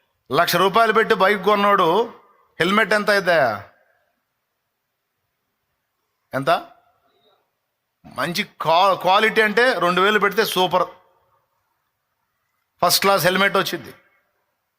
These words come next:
కనీసం వెయ్యి రూపాయలు పెడితే మామూలు దానిలో వచ్చింది.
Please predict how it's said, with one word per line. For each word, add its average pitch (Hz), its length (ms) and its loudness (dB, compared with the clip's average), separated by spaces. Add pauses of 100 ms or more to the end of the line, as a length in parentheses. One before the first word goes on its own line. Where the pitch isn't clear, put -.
(1000)
కనీసం 190 360 0
వెయ్యి 190 180 2
రూపాయలు 202 340 0
పెడితే 202 260 0
మామూలు 185 360 2
దానిలో 175 240 2
వచ్చింది. 151 380 -8